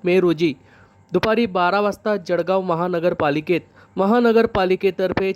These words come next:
चर्चासत्राचे आयोजन या प्रसंगी करण्यात आले होते. जळगाव महानगरपालिकेतर्फे या चर्चासत्राचं आयोजन यामध्ये करण्यात आले असून, यामध्ये गणेश मंडळांचा, दुर्गा उत्सव मंडळांचा देखील,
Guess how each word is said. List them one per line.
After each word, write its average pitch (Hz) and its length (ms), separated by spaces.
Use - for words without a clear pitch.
चर्चासत्राचे 160 920
आयोजन 151 500
या - 120
प्रसंगी 165 480
करण्यात 147 480
आले 139 140
होते. 135 400
जळगाव 208 440
महानगरपालिकेतर्फे 208 1300
या 196 140
चर्चासत्राचं 180 920
आयोजन 160 440
यामध्ये 170 340
करण्यात 151 420
आले 139 200
असून, 143 280
यामध्ये 185 340
गणेश 196 320
मंडळांचा, 190 760
दुर्गा 190 220
उत्सव 208 380
मंडळांचा 175 640
देखील, 175 400